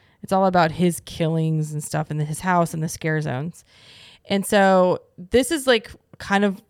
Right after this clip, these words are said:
almost, like, the origin part of where his story starts. Like, he had a circus back in nineteen thirty, I think it's nineteen thirty-nine, and he displayed all these kills, and he did, he did all this killing so he could become immortal. It's crazy.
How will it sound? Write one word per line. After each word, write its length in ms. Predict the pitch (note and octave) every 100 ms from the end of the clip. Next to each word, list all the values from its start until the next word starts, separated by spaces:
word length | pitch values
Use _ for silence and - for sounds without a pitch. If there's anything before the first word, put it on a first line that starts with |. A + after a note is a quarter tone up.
| -
almost, 260 | G3+ G3+ G#3
like, 140 | F3+
the 80 | F3+
origin 560 | - F3+ F#3+ F#3 F#3
part 340 | E3+ F3+ E3+ -
of 200 | D#3+ D#3+
where 140 | E3+ E3+
his 120 | D#3+
story 240 | E3+ D#3
starts. 540 | - D#3+ D#3+ F#3+ - - _ - - - _
Like, 140 | E3+
he 180 | - F#3+
had 180 | G3 F#3
a 160 | E3+ -
circus 640 | - - C4+ - G3 - -
back 320 | G3+ F#3+ -
in 240 | F3+ F3
nineteen 500 | E3+ A3 A#3+ A3+ G#3
thirty, 560 | G3 F#3 F#3+ F#3 F3 E3+
I 40 |
think 160 | F#3 F#3+
it's 80 | E3+
nineteen 280 | F3+ G3+ F#3+
thirty-nine, 720 | E3+ E3 E3 D#3+ D3+ D#3 E3 - - _ _
and 340 | D#3+ E3 D#3 E3
he 300 | F3+ F3 E3+
displayed 480 | E3 - - F3
all 180 | E3+ E3
these 240 | E3 D#3+ -
kills, 640 | - F#3+ F3+ D#3 - D#3+
and 180 | E3 D#3+
he 140 | D#3+
did, 300 | E3 G3 G3
he 80 | F#3
did 160 | G3 G3+
all 80 |
this 160 | F3+ -
killing 500 | - A3 G3 F3 E3+
so 240 | - D#3+
he 260 | D#3+ E3 D#3+
could 120 | D#3+
become 340 | D#3 - E3+ D#3
immortal. 720 | D3+ D3+ D#3 C#3+ - - - _ _ _
It's 100 | _
crazy. 480 | - E3 F2 -